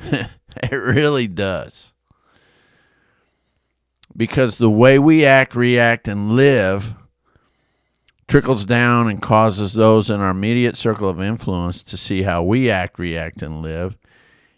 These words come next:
And either one or two things happens. Either they see that and do the same, so we draw them into that lifestyle which is against God, or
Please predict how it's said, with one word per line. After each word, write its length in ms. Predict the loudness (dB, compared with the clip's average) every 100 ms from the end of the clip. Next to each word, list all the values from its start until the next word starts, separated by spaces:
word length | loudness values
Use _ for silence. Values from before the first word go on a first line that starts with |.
| _ -10
And 180 | -6 -2
either 380 | 0 2 0 0 -6 -20 _
one 320 | -6 0 2 2
or 60 |
two 240 | 0 0 0
things 400 | -2 -4 -6 -6
happens. 600 | -4 -4 -6 -20 -20 -20 -6
Either 300 | -4 0 0
they 340 | 2 2 2
see 340 | 0 -4 0 2
that 260 | 4 2 -2
and 280 | -8 -2
do 200 | 4 4
the 100 | 4
same, 720 | -2 -4 -2 -2 -2 -4 -6 -12 -18
so 240 | -2 0
we 180 | 2 0
draw 300 | 2 4 4
them 260 | 0 -4 -4
into 500 | -4 -4 -4 -4 -2
that 260 | 0 -2 -4
lifestyle 800 | -2 0 0 -4 -4 -2 0 0
which 280 | -2 -4 -6
is 160 | -6
against 420 | -6 -6 -6 -6 -8
God, 420 | -8 -4 -6 -8 _ _ _ _ -20 -20 -20 _ 6
or 540 | 10 12 10 6 2